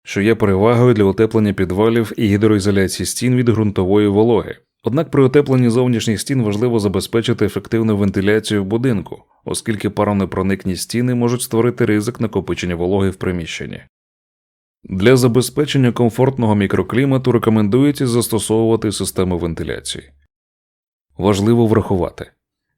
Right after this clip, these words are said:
Для зовнішнього утеплення необхідно обирати достатній шар піноскла, щоб запобігти утворенню конденсату в стінах. Уникати використання цього матеріалу в будинках із недостатньою вентиляцією та підвищеною вологістю.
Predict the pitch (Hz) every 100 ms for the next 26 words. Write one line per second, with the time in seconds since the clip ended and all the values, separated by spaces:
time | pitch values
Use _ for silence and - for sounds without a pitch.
0 | _ _ - 98 113 135 143 135 139 123
1 | 117 147 135 127 120 110 101 131 127 120
2 | 101 101 104 110 101 95 - 107 92 95
3 | 90 104 107 107 104 98 - 101 117 131
4 | 110 101 95 101 - 120 123 104 110 113
5 | 113 - 101 92 85 87 80 82 - 95
6 | 76 - _ _ _ _ _ _ _ -
7 | 90 87 131 131 120 120 117 - 123 120
8 | 110 110 110 110 98 107 110 104 95 101
9 | 104 113 110 113 - 101 107 107 101 -
10 | 107 107 110 104 98 95 95 107 - 110
11 | 104 101 92 98 95 98 92 92 107 104
12 | 90 - -